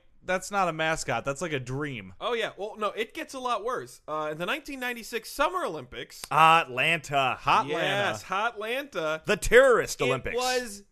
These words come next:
Speaker 2: Izzy.
Speaker 1: I can
Speaker 2: Who
Speaker 1: kinda
Speaker 2: is
Speaker 1: picture that one. I kinda
Speaker 2: No, no,
Speaker 1: remember
Speaker 2: no.
Speaker 1: it.
Speaker 2: Izzy, who was only described as an abstract figure.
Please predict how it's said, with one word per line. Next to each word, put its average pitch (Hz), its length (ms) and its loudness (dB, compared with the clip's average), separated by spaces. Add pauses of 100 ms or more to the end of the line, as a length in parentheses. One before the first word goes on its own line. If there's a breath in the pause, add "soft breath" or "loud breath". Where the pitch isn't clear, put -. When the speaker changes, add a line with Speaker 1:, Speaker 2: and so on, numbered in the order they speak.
(180)
Speaker 2:
Izzy. 277 680 -6 (320)
Speaker 1:
I 180 140 0
can 247 140 -10
Speaker 2:
Who 226 60 -6
Speaker 1:
kinda 240 240 0
Speaker 2:
is 175 80 -8
Speaker 1:
picture 180 300 -6
that 117 200 -2
one. 107 140 -10
I 123 80 -6
kinda 190 260 -4
Speaker 2:
No, 254 60 -2
no, 302 60 -4
Speaker 1:
remember 247 240 0
Speaker 2:
no. - 40 -4
Speaker 1:
it. - 100 -14
Speaker 2:
Izzy, 269 360 -10
who 208 120 -4
was 214 160 -4
only 277 260 -4
described 311 580 -6
as 170 480 -6 (240)
an 160 160 -8 (120)
abstract 277 800 -4
figure. 165 680 -8